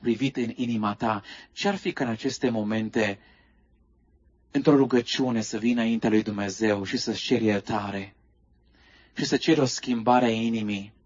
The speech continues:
metanoia, o renoire, o transformare, o schimbare de mentalitate și așa cum Hristos l-a schimbat pe acest om, să te schimbe și să mă schimbe și pe mine. Poate că ești dimineața aceasta aici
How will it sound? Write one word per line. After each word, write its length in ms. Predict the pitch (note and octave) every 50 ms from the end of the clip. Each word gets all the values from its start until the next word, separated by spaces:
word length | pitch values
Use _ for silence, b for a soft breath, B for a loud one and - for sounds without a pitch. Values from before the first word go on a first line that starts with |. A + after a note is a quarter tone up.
| _ _ _ _ _ b b b b b
metanoia, 1000 | b A#2+ C3 C3 B2+ - C3+ A#2+ A#2 A#2 A#2+ A#2+ A#2+ A#2 A2 G#2 G2+ G2 G#2 - _ _ _ _ _ b b b b b b
o 120 | - C3 C3+
renoire, 720 | C3+ B2+ B2+ B2 A#2+ B2 C3 C3+ C3+ C3 A#2+ A2+ G#2+ G#2 -
o 120 | - C3
transformare, 960 | - - D3 C#3 C3 B2+ A#2+ - - - B2 A#2 A#2 A#2 B2 B2 A#2+ A#2+ A#2 -
o 100 | - C#3
schimbare 640 | - - - - C#3 B2+ A#2 A2+ B2 D3 D3+ C#3+
de 120 | C3+ C3+ C3
mentalitate 920 | B2 B2 A#2+ A2+ - A#2+ A2 A2 G#2+ - - B2 A#2 A2+ A2+ - A2+ G#2 G2+ B B B B B
și 60 | B
așa 180 | - - - E3+
cum 200 | - F#3 E3 E3 -
Hristos 640 | - F3+ E3+ D3 - - - - D#3+ C#3+ C3 -
l-a 120 | C#3+ B2+ A#2+
schimbat 420 | A2+ - - B2 A#2 A2+ B2 A#2+
pe 80 | - A#2+
acest 380 | G#2+ - - A#2 G#2 - -
om, 160 | A#2 A2 G#2
să 140 | G#2 - A#2+
te 120 | - - G#2+
schimbe 340 | - - - A#2+ A2 G#2+
și 140 | A2 G#2 -
să 120 | - - A2+
mă 100 | G#2+ G#2
schimbe 340 | G2 - - A2 G#2 G2+
și 140 | F#2+ - -
pe 180 | G2+ - G2+ G2
mine. 360 | G2 G2 G2 F#2+ F#2+ F#2 - _ _ _ _ _ _ _ _ _ _ _ _ _ _ _ _ _ _ B B B B B B B
Poate 180 | - D#3 E3
că 100 | C3+ -
ești 220 | D3+ D#3 D#3 - D3
dimineața 480 | C3+ C3+ B2 B2+ B2 B2 B2 A2+ -
aceasta 380 | A2+ G#2+ - A#2+ A2+ G#2+ - A2
aici 460 | G#2+ G#2+ G#2+ G#2+ - - - - -